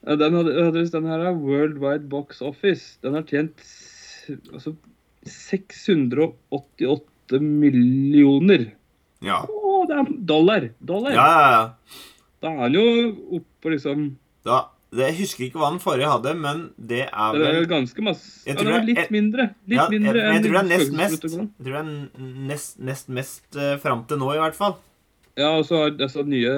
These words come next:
Speaker 1: har jo, tek jo helt av, tydeligvis, sikkert.
Speaker 2: Ja. Ja, det ligger, det ligger og ulmer noe der.
Speaker 1: Ja, fy fader.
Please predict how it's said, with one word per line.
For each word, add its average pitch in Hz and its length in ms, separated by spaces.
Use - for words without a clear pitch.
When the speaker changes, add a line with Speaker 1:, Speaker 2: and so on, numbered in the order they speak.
Speaker 1:
har 131 180
jo, 123 120
tek 113 320
jo 123 80
helt 113 240
av, 110 140
tydeligvis, 123 400
sikkert. 131 400
Speaker 2:
Ja. - 0
Ja, 101 140
det 113 400
ligger, 127 480
det 156 80
ligger 143 380
og 165 260
ulmer 113 380
noe 131 100
der. 156 220
Speaker 1:
Ja, 139 140
fy 131 180
fader. 117 480